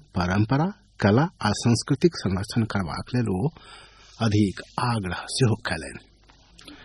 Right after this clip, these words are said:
सभामुख देवराज घिमरे लोकतंत्र के स्वपक्ष के अनुकरणीय आ जनताक लेल सब प्रिय प्रणाली स्थापित करबा दिस सप्ताह आ तबका के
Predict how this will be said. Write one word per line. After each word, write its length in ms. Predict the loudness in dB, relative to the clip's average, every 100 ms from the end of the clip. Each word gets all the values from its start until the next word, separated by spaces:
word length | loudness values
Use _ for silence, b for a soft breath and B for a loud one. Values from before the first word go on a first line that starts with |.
| B B B 4
सभामुख 580 | 8 10 10 8 6 4 4 B B B B B B
देवराज 480 | 8 8 10 8 8
घिमरे 320 | 8 8 8 4
लोकतंत्र 480 | 0 -2 2 2 4
के 160 | 4
स्वपक्ष 500 | 4 4 0 2 0
के 160 | 2 0 0 _ 0
अनुकरणीय 640 | 4 4 4 4 6 6 6
आ 100 | 2
जनताक 640 | 4 6 4 4 0 2
लेल 240 | 0 -2 -6 -12
सब 260 | 0 4 4 _ _ _ 4
प्रिय 340 | 8 10 8 4
प्रणाली 480 | 2 6 6 6 4
स्थापित 460 | 2 0 -2 0 -2
करबा 360 | 0 -2 -2
दिस 200 | 0 0 -2
सप्ताह 460 | -4 -2 2 2 2 -2
आ 80 | -4 -2
तबका 280 | -2 0 0
के 140 | -2